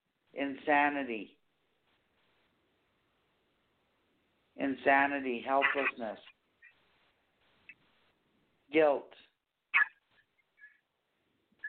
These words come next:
Lethargy. Moodiness. Pain. Possession.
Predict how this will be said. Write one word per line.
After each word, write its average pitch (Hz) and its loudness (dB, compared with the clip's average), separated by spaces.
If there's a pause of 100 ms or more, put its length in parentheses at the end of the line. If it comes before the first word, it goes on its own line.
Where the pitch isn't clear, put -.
(720)
Lethargy. 135 0 (1200)
Moodiness. 147 2 (1000)
Pain. 143 2 (2250)
Possession. 143 2